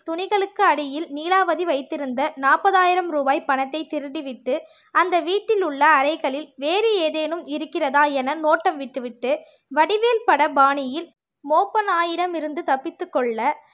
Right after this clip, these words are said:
வாசலில் இருந்து அவர்கள் சென்ற அனைத்து அறைகளிலும் மிளகாய் பொடியை தூவிவிட்டு, பின்வாசல் வழியாக தப்பி சென்றுள்ளனர். இதனையடுத்து, நேற்று காலை வழக்கம் போல் வீட்டிற்கு வந்து பார்த்த லீலாவதி, திருட்டு நடந்து இருப்பதை கண்டு அதிர்ச்சியடைந்தார்.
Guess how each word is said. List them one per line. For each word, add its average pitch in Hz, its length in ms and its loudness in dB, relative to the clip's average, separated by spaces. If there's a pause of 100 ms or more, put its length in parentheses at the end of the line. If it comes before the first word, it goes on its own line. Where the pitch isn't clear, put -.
(380)
வாசலில் 403 600 4
இருந்து 302 480 -2
அவர்கள் 294 420 0
சென்ற 339 360 0
அனைத்து 339 480 0
அறைகளிலும் 294 800 -2 (540)
மிளகாய் 415 520 2
பொடியை 330 340 -2
தூவிவிட்டு, 330 760 -4 (160)
பின்வாசல் 440 540 2
வழியாக 294 480 2
தப்பி 294 360 0
சென்றுள்ளனர். 254 640 -2 (300)
இதனையடுத்து, 359 840 0
நேற்று 339 400 -4
காலை 349 320 4
வழக்கம் 330 480 0
போல் 339 220 0
வீட்டிற்கு 349 520 -6
வந்து 302 320 -4
பார்த்த 277 320 2
லீலாவதி, 285 640 0 (340)
திருட்டு 466 380 0
நடந்து 339 360 0
இருப்பதை 311 480 -2
கண்டு 294 280 0
அதிர்ச்சியடைந்தார். 262 840 -2